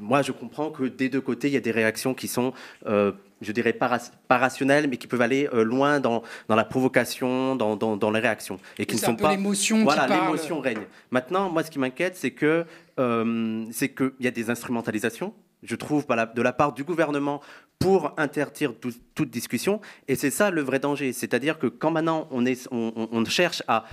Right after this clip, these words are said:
Speaker 1: recontextualiser ce qui se passe, c'est vu comme quelque chose déjà presque d'apologie du terrorisme. Et ça, c'est une voie qui est, euh, extrêmement dangereuse. Moi, je voudrais déjà dire que, euh, la, la, la question de la contextualisation,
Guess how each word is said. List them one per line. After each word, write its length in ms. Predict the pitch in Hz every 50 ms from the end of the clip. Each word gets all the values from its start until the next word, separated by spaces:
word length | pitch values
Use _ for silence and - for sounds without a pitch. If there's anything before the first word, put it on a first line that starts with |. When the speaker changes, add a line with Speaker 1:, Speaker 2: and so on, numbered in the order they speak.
| - - -
Speaker 1:
recontextualiser 1080 | 101 107 127 185 185 185 - 143 - 151 143 - - 143 127 131 131 123 139 131 131 - - _ _
ce 140 | - - 117
qui 140 | - -
se 100 | 110 -
passe, 400 | 123 - - 196 220 214 - - _ _ - - - _ _ _
c'est 240 | _ - - 175 170
vu 280 | 165 175 202 226 233 226 -
comme 220 | - 180 185 175 - -
quelque 180 | - 165 156 -
chose 240 | - 196 202 160
déjà 240 | 127 143 139 175 175
presque 380 | 175 - - 180 185 185 - 147
d'apologie 560 | 123 120 139 135 - 151 143 139 131 131 156
du 100 | 147 131
terrorisme. 480 | 120 - 120 110 113 104 104 - - - - - - - - -
Et 100 | 120 123
ça, 220 | - - - -
c'est 120 | - -
une 100 | 131 131
voie 180 | 123 156 190 196
qui 180 | 196 - - 147
est, 140 | 175 185 185 - - - _ -
euh, 200 | 139 120 113 117 117 - - - _
extrêmement 560 | 170 180 175 147 - - 165 151 165 170 175
dangereuse. 460 | 147 151 147 147 175 202 196 147 - 135
Moi, 140 | 143 165 190
je 60 | 160
voudrais 160 | 160 151 147
déjà 200 | 131 127 117 123
dire 300 | 120 151 202 240 - -
que, 220 | - 135 127 123 120 - - - - _ -
euh, 280 | 127 110 110 107 104 104 107
la, 140 | 113 131 139 - - 135 123
la, 120 | 127 135 -
la 100 | 120 135
question 280 | 139 165 160 - 226
de 60 | 185 127
la 80 | 107
contextualisation, 1000 | - - - 139 - - 131 - - - 117 101 107 104 107 110 - 202 226 226